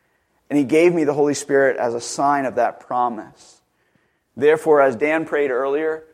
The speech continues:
we run with endurance the race that's set before us. We run.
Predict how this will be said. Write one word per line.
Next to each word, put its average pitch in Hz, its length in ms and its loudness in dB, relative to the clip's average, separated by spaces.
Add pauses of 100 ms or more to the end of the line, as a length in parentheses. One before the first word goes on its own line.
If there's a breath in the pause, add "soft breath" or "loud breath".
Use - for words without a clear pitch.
(120)
we 185 200 -2
run 135 840 -2 (220)
with 131 180 -4
endurance 123 920 -4 (640)
the 139 100 0
race 131 340 2
that's 123 160 -6
set 120 200 0
before 117 340 -4
us. - 140 -12
We 214 120 -4
run. 156 720 -2